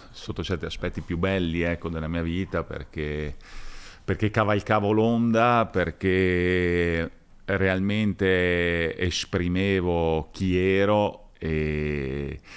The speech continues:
senza nessuna inibizione, e, però è anche,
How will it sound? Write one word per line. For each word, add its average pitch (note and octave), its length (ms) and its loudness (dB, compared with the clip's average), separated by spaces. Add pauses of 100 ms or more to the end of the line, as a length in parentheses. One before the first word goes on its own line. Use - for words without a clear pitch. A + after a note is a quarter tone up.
(260)
senza G2 380 -2
nessuna F#2 580 -2
inibizione, F2 1400 -2 (280)
e, A#1+ 1000 -6 (480)
però G2+ 280 2
è F#2+ 80 2
anche, E2+ 560 -2